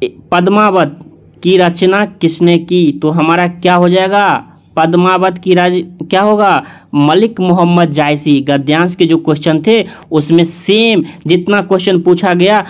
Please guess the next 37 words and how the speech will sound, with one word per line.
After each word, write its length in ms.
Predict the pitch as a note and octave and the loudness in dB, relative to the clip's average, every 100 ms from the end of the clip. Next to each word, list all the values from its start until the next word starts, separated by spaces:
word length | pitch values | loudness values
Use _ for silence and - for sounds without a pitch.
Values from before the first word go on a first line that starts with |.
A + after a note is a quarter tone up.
| - - | -12 -8
same 360 | - G3 G#3 | 0 0 0
उसमें 380 | G3+ E3+ F3 F3+ | 0 -2 0 2
ला 200 | D#3+ D#3 | 2 0
सकते 340 | D#3+ D3+ D#3 D3+ | -2 -4 -2 0
थे 120 | D#3 | 2
number, 360 | C3+ B2+ B2 | 2 2 0
ठीक 200 | A#2 F3+ | 0 0
ना, 160 | G#3+ G3 - | 0 0 -2
और 120 | C#3 | 0
लाए 280 | C#3+ C#3+ D#3 | 2 2 0
भी 140 | E3 D#3+ | 2 2
होंगे। 360 | C#3+ C3+ A2 - - - - - | 2 0 -2 -6 -20 -20 -20 -4
उसके 280 | E3 E3+ G3 | -2 0 0
बाद 260 | F#3 F#3+ F#3+ F3+ | 0 0 -4 -2
कहाँ 200 | F3 F3+ | -2 0
तक 140 | G3+ | -2
हो 120 | F#3+ F#3 | 0 2
गए, 180 | A3 A3+ - - C#3+ | 0 -2 -10 -8 -6
इक्कीस 500 | - D#3 D#3+ G3 - | -2 -4 -2 -4 -2
तक 140 | F#3+ F#3 | -2 2
हो 100 | F#3 | 2
गए 140 | F3+ | 2
हैं। 240 | F#3 A3 A3 - - - | 0 -2 -4 -18 -20 -2
फिर 140 | G3 | 0
बाईस 380 | F#3+ E3 F3+ G#3 | 0 0 -2 0
में 160 | G#3+ G#3 | 0 0
है 280 | G3+ G#3 G3+ - | 0 -2 -4 -6
उन्नति, 580 | F#3+ G#3 F#3 E3 F3 F3 A#2+ - - - - | 0 2 2 0 2 0 0 -6 -20 -20 -6
कह 140 | E3+ F#3 | -2 0
रहा 180 | G3 | 2
है 100 | G#3 | 0
कि 160 | G3 G#3 | -2 -2
उन्नति 720 | - - F#3 F#3+ F#3+ F3+ A3+ | -4 -2 0 2 0 0 0
में 300 | A3 D#3+ E3+ - - - | 2 2 -2 -8 -18 -4
प्रयुक्त 480 | F3 F3 G#3 G#3 G#3 | 0 2 2 -2 -10
संधि 460 | - E3 E3 F3+ | 0 2 4 0
का 240 | F3+ F3 | -2 -2